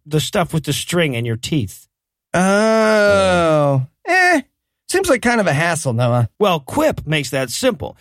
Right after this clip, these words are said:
Speaker 1: Starting with an electric toothbrush, refillable floss, and anti-cavity toothpaste, Quip's electric brush has sensitive sonic vibrations with a built-in timer and thirty-second pulses to guide a full and even clean.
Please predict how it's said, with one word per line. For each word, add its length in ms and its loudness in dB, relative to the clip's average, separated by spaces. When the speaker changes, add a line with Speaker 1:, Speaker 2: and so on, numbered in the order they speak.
Speaker 1:
Starting 340 -2
with 100 0
an 80 2
electric 400 -2
toothbrush, 500 0
refillable 500 0
floss, 340 0
and 160 -8
anti-cavity 640 -2
toothpaste, 440 -4
Quip's 280 -2
electric 500 -2
brush 280 -2
has 180 -2
sensitive 400 0
sonic 340 -2
vibrations 560 -2
with 120 0
a 60 0
built-in 420 0
timer 320 0
and 160 -4
thirty-second 540 -2
pulses 360 0
to 100 0
guide 360 0
a 100 0
full 420 0
and 220 -4
even 320 0
clean. 320 -2